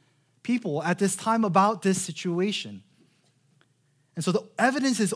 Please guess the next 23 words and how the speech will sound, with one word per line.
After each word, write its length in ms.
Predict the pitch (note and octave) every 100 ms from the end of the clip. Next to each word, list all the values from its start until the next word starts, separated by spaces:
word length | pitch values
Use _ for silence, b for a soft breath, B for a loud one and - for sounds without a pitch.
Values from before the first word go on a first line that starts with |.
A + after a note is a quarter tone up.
| -
overwhelmingly 840 | A3+ A#3+ C4+ G#3+ A3 A3 A3 G#3+
stacked 420 | G3+ - F3+ F3+ F3+
against 440 | E3 E3 E3+ -
her. 220 | G#2+ G2+ _ _ _ _ _ _ _ _ _ _ -
And 120 | C#3
what 160 | F3
she 140 | - C4
thought 260 | - A#3
she 140 | A3+ A3
was 140 | F#3+
doing 200 | D#3 F#3
in 80 | F3+
secret 600 | - - G#3+ F3 C3+ C#3+ B B B
is 180 | D#3 C#3
now 280 | D#3+ F3
coming 420 | D#3+ F3+ E3 D#3+ D#3 b b _
to 80 |
the 80 | D3
surface, 560 | C#3 D3+ D3+ C#3+ A2 -
and 80 | B2+
everything 440 | C#3 C#3+ C#3 C#3 C#3
is 240 | A2+ - -
exposed. 760 | - - - G2 F#2 - -